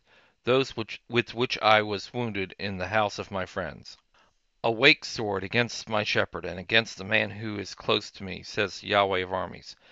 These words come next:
"Strike the shepherd, and the sheep will be scattered, and I will turn my hand against the little ones. It shall happen in, that in all the land," says Yahweh, "two parts in it will be cut off and die, but the third will be left in it.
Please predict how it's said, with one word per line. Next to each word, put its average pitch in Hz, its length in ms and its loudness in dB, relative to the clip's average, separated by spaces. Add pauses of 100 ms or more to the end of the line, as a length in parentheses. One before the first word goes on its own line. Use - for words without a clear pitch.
(240)
"Strike - 380 4
the 143 80 -4
shepherd, - 440 4
and 104 160 -4
the 98 80 -8
sheep - 460 -2
will 123 100 -12
be 110 140 -6
scattered, 95 540 0 (320)
and 98 120 -4
I 113 120 4
will 107 140 2
turn 120 300 0
my 117 200 -2
hand 110 340 -2
against 95 380 -6
the 101 80 -6
little 101 240 0
ones. - 320 -8 (400)
It - 160 -4
shall 135 160 6
happen 131 420 6
in, - 240 -8 (120)
that 101 200 4
in 95 140 -4
all 113 160 4
the 131 80 0
land," 101 340 -2
says 90 260 -10
Yahweh, 82 340 -2 (420)
"two 135 180 -2
parts - 480 4 (160)
in 110 160 6
it 104 160 -4
will 104 160 -4
be 101 140 -8
cut 120 200 6
off 107 300 4
and 95 140 -6
die, 87 340 2 (400)
but - 140 -2
the 104 100 -16
third 131 260 6
will 120 180 -8
be 107 120 -4
left 110 320 2
in 87 140 -4
it. - 120 -8